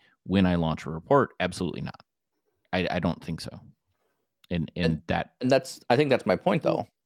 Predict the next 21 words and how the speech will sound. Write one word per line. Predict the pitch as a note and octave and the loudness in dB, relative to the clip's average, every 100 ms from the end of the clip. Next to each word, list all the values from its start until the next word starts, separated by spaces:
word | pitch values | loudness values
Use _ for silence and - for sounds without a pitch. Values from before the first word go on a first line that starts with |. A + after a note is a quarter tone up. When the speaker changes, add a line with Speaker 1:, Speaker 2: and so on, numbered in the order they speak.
| _ _ - | _ _ 0
Speaker 2:
I | |
think | C3+ C3 | 2 4
my | A#2 | 4
point | - E3 D#3 | 4 2 4
is | G#2 G2 | 4 4
you're | A2 | 2
gonna | A#2 B2 | 4 4
have | B2+ G#2+ G2+ | 6 4 2
some | - B2 C3 C3 | 0 2 4 4
reports | A#2 B2 F#2+ - | 4 4 4 2
that | - | 2
are | G2 | 2
coming | - A2+ G#2+ | 4 2 2
from | G#2+ G#2+ | 2 4
the | G2 - | 2 0
Speaker 1:
And | A#2+ A#2 | 4 4
I | |
Speaker 2:
central | A#2 A#2 A2+ | 6 6 4
Speaker 1:
agree, | C3 - F#2+ | 4 4 4
Speaker 2:
team. | F#2+ - | 0 0
Speaker 1:
but | A#2 | 0